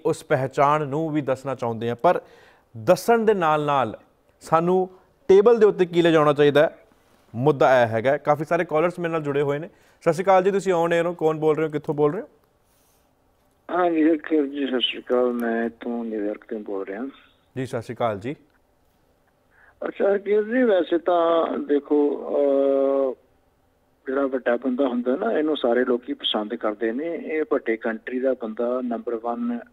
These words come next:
Speaker 2: ਕੰਟਰੀ ਦਾ ਬੰਦਾ ਹੈਗਾ ਵੈ। ਸੋ ਇਹਨੂੰ ਮੋਦੀ ਸਿਰਫ ਆਪਣੀ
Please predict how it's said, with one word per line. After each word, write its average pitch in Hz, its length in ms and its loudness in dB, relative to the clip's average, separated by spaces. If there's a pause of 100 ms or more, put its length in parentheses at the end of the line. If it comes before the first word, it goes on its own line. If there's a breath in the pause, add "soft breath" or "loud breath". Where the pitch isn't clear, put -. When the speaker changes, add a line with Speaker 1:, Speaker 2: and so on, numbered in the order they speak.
Speaker 2:
ਕੰਟਰੀ 113 300 -14
ਦਾ 113 120 -2
ਬੰਦਾ 107 320 -8
ਹੈਗਾ 104 300 -6
ਵੈ। 101 340 -8
ਸੋ - 360 -12
ਇਹਨੂੰ 170 320 -4
ਮੋਦੀ 135 420 -2
ਸਿਰਫ 160 380 -2
ਆਪਣੀ 240 520 -4